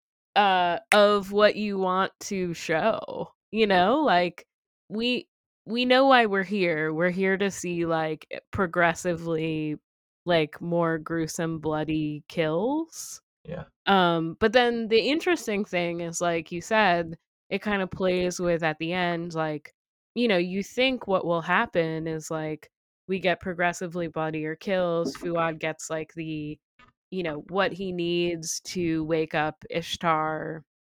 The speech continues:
Speaker 1: And then he is also killed off in a completely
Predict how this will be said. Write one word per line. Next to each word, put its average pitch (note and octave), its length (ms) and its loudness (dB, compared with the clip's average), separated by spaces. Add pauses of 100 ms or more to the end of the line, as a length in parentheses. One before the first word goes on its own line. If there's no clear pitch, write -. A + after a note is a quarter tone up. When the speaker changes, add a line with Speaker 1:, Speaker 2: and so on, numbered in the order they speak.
(220)
Speaker 1:
And G#3 180 4
then G3+ 160 4
he A3+ 320 2
is G3 120 4
also F#3 440 2
killed D#3+ 340 0
off D#3 320 -2
in E3 120 -6
a D#3+ 240 -6
completely F#3 840 -4